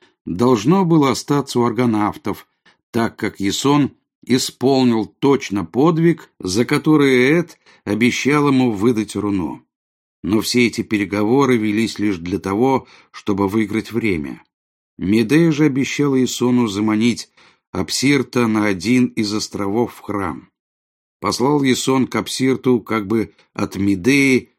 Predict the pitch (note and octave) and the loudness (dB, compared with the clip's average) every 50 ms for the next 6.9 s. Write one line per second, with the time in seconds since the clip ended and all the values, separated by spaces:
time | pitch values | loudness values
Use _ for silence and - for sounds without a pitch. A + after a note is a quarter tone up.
0 | _ _ E2 E2+ F2 G2+ G2+ F2 A2 A#2+ A#2 A#2+ - G#2 G#2 G2 F2 G2 G2+ G2+ | _ _ -10 -6 -4 -4 -2 0 0 0 0 -2 -4 -4 -4 -4 -4 -4 -2 -2
1 | A2 A#2+ C3+ C#3+ C#3+ C#3 - - G#2+ G#2+ A2 A#2+ C#3 D#3 D#3 - - B2+ A#2+ A2 | 0 0 0 0 -2 -2 -2 -2 -2 0 2 2 2 0 0 0 -2 -2 -2 -2
2 | - - C#3+ B2+ - - A2 G#2+ A2 A2 G#2+ - G#2 G2+ F2 - - A#2 C3 B2+ | -2 -2 -2 -2 -2 -4 -4 -2 -4 -4 -2 -2 -4 -2 -2 -2 -2 0 0 0
3 | - - _ _ - E2 F#2 G2+ G#2+ G2+ F2+ F2 F#2 G2+ A2+ B2 A#2+ A2+ A2 G2+ | 0 -2 _ _ -6 -2 0 0 0 0 0 0 0 0 2 2 0 0 -2 -4
4 | - - G2+ A2 A#2+ C3+ C#3 C3+ A#2+ - - - A2 G2+ G#2 G#2+ G#2 E2+ - - | -4 -6 -4 -2 0 0 0 -2 -2 -4 -6 -6 -4 -2 -2 -2 -2 -4 -6 -18
5 | - - - - _ - C3+ C3 A#2+ A#2+ C#3+ D3+ B2+ C3+ B2 - - A#2 F#2 - | -20 -20 -20 -8 _ 0 2 4 4 4 2 2 2 0 -2 -2 -4 -6 -4 -2
6 | A#2 A2+ A2+ G#2 - - G#2+ G#2+ G#2 F2+ - D#2 D2 C2+ C2 B1+ A#1+ - | -2 -2 -2 -4 -4 -4 -4 -4 -4 -4 -6 -6 -6 -6 -8 -10 -10 -12